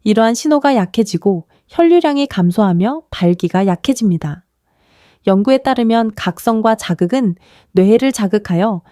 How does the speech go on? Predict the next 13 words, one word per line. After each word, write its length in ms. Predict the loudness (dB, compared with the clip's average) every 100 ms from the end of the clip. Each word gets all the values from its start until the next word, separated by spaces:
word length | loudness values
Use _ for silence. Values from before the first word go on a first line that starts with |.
| _ -4
발기를 520 | 0 2 2 2 2
위한 300 | 0 0 -4 _ _
혈류량 500 | 0 4 6 4 2
증가를 460 | 0 0 2 2 2
유지하는 480 | 0 0 0 2 0
데 120 | 0
필요한 400 | -2 0 2 2
자극을 500 | -2 -2 -2 -2 -4 _ _
방출하게 600 | -2 0 0 0 0 0
합니다. 540 | -2 -2 -4 -8 -12 _ _ _ _
해결책은 680 | -2 2 0 0 -2 -2 -4
지속적인 640 | -4 -2 -2 0 0 0 -2
참여입니다. 760 | 0 2 2 0 -4 -10 -14